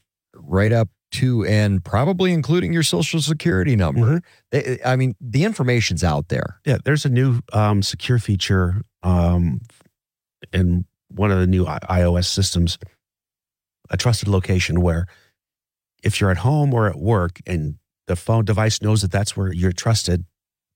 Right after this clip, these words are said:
Speaker 2: it's gonna assume that it's you with the phone trying to get into it. And so you can get into it easy peasy. But if you're not
Speaker 1: At one of those trusted locations.
Speaker 2: locations,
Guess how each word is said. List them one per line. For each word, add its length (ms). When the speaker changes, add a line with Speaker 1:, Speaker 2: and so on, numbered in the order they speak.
Speaker 2:
it's 160
gonna 160
assume 320
that 100
it's 160
you 300
with 160
the 100
phone 380
trying 180
to 60
get 120
into 200
it. 120
And 100
so 80
you 160
can 100
get 140
into 160
it 100
easy 240
peasy. 320
But 120
if 120
you're 100
not 640
Speaker 1:
At 120
one 140
of 60
those 140
trusted 360
locations. 600
Speaker 2:
locations, 240